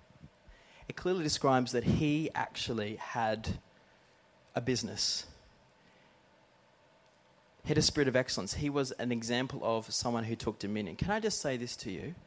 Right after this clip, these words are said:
He was a, he was someone who also was able to build a system that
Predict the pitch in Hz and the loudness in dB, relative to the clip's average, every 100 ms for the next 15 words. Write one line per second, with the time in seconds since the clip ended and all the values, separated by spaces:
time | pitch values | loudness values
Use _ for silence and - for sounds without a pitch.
0 | - - - - - _ _ - - - | -20 -20 -20 -20 -20 _ _ -20 -20 -20
1 | - _ _ _ _ _ _ _ _ - | -20 _ _ _ _ _ _ _ _ -20
2 | - - 170 160 156 147 - 123 165 175 | -8 4 6 6 4 2 -2 0 0 2
3 | 151 - 170 165 135 113 110 - 127 127 | 0 0 0 0 0 -2 -2 -8 -4 -4
4 | - 131 139 - 117 110 107 - - - | -2 -4 -2 0 0 0 -2 -10 -20 -10
5 | 120 120 113 113 107 120 113 - 120 - | -2 -2 -2 -4 -2 -2 -2 -4 -4 -4
6 | 113 107 | -4 -6